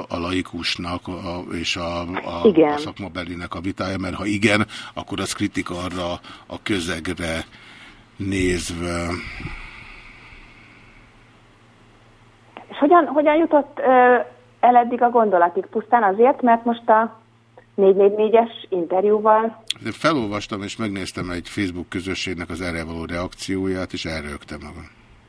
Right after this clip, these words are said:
Speaker 2: <laughs> Ö, de másik oldalról meg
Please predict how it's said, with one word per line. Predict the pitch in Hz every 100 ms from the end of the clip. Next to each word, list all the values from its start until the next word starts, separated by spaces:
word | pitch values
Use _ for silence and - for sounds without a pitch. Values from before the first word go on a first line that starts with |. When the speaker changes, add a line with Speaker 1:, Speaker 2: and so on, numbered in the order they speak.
| _ _
Speaker 2:
<laughs> | 196 190 - 180 - - - 180 - - - 202 - _ - - - - - - -
Ö, | 190 190 185 180 165 _ _ - _ _ _ _
de | - 196 214
másik | 208 214 - -
oldalról | 214 208 202 202 202
meg | 202 196 -